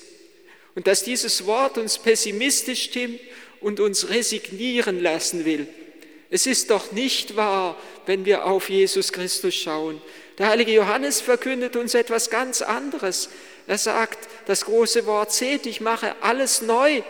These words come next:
Und genauso der heilige Paulus, wenn er sagt, wenn einer in Christus ist, dann ist er eine neue Schöpfung. Das Alte ist vergangen, Neues ist geworden.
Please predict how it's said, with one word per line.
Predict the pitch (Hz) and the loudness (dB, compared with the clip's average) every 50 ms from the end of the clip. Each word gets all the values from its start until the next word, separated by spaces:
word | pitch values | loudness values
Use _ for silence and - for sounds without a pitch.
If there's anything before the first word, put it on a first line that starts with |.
| - - - - - - - - - - - - - _ _ _ | -10 -16 -18 -18 -20 -20 -20 -20 -20 -20 -20 -20 -20 _ _ _
Und | - 214 220 | -8 -8 -4
genauso | - 220 214 214 208 220 233 247 226 - 247 247 240 220 - - - - - - - - - - - - - - - - - - - | -4 -4 -2 0 0 0 0 0 0 2 4 4 4 2 0 -4 -12 -14 -14 -18 -20 -20 -20 -20 -20 -20 -20 -20 -20 -20 -20 -8 -2
der | - 185 196 | 0 2 4
heilige | 180 202 214 - 214 202 | 4 4 4 4 2 2
Paulus, | - - - 220 262 294 302 285 233 208 180 160 - - - - - - - - - - - - | 0 -2 -2 2 2 2 2 2 2 2 2 2 2 2 0 -2 -6 -10 -16 -18 -20 -16 -6 -2
wenn | 190 214 214 | 0 0 2
er | 214 202 196 | 2 2 2
sagt, | 196 - 214 202 208 202 - - - - - - - - - - - - - - - _ _ - | 2 2 2 2 2 2 0 -4 -10 -10 -12 -12 -16 -20 -20 -20 -20 -20 -20 -20 -20 _ _ -4
wenn | 190 220 208 | -2 -2 -2
einer | - - 233 254 269 294 277 285 269 269 | 0 2 2 2 2 2 0 0 0 0
in | 262 247 226 | 0 -2 -4
Christus | - - 262 277 302 294 - - - - - 277 269 254 - 277 | -6 -6 -2 0 0 2 2 2 0 0 -2 -2 0 0 0 0
ist, | 269 262 - - - | 0 0 0 2 2
dann | 240 233 254 | 2 2 2
ist | 277 - - - | 2 0 2 2
er | 226 214 | 2 4
eine | 190 226 226 240 233 | 4 4 4 2 2
neue | 214 202 233 262 294 302 302 294 269 | 2 2 4 4 4 4 2 2 0
Schöpfung. | - - 269 277 277 277 - - 226 214 196 180 160 - - - - - - - - - | 0 2 2 2 2 2 0 4 6 6 6 4 2 -4 -10 -12 -12 -14 -16 -14 -10 -6
Das | 190 185 - | -4 -4 -4
Alte | - - 196 226 240 285 294 - 247 | -2 -2 0 2 2 2 2 0 -2
ist | 240 233 220 - - - | -2 0 0 -2 -2 -2
vergangen, | - 214 208 - 208 226 247 269 262 220 185 - - - - - - | -2 -2 -2 0 0 -2 -2 -2 -4 -6 -8 -10 -14 -18 -20 -20 -10
Neues | - 185 196 226 254 262 262 214 - - | -2 2 4 4 4 4 2 0 0 0
ist | 175 156 - - - | 0 -2 -2 -2 0
geworden. | 220 202 175 196 214 233 262 269 269 - 180 170 | 0 0 0 2 2 2 2 2 0 -2 -6 -8